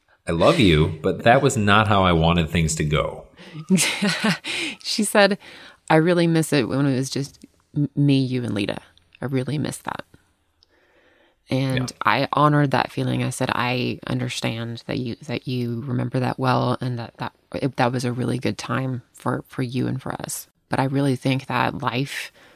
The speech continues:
Speaker 2: with Cowboy and his kids, like, you know, she has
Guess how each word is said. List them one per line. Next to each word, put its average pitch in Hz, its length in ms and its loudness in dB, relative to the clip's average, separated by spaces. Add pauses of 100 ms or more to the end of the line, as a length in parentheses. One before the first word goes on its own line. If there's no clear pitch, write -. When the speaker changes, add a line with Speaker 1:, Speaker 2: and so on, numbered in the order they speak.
(120)
Speaker 2:
with 127 500 -2 (540)
Cowboy 123 420 0
and 127 80 -2
his 123 140 -4
kids, 147 600 -2
like, 127 200 -8 (800)
you 135 160 -2
know, 113 140 -10
she - 160 -4
has 180 220 0